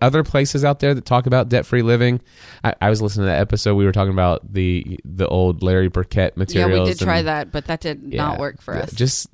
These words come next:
Speaker 1: Dave Ramsey's Where Is That?
Speaker 2: Yep.
Speaker 1: You know, and, and, uh, I, I think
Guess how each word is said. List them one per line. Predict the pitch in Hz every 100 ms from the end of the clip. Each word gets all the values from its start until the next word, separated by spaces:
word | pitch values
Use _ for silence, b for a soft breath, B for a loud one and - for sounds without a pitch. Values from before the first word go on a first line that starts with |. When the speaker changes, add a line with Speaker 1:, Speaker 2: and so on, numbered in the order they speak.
| -
Speaker 1:
Dave | 107 123 107
Ramsey's | 104 95 87 80
Where | 87 87
Is | 73
That? | 80 80 - -
Speaker 2:
Yep. | 151 202 -
Speaker 1:
You | 92 85
know, | 82 85 87
and, | 87 87 85 85
and, | 80 80 78 76 76 -
uh, | - - -
I, | 87 - 113
I | -
think | - 82 82